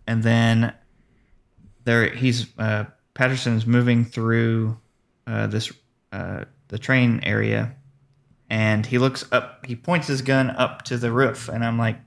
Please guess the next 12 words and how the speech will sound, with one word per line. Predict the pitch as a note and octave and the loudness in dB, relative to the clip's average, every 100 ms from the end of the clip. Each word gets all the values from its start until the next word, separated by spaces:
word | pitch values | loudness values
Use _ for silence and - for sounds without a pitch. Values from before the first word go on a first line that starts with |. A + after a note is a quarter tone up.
| _ | _
"There's | A3 C4+ | -10 -4
not | D4+ - | -2 -2
gonna | G3 | -2
be | F3+ D#3 | 0 0
a | |
lion | A#2+ A#2+ A#2+ A#2 | 2 2 2 0
up | A2+ | -2
there. | A2+ C3 F#3 | -4 -4 -4
What | G#3 | -6
are | D4+ | -6
you | A#3 | -8
doing?" | - B2+ D3 A2+ - | -8 -4 -4 -6 -10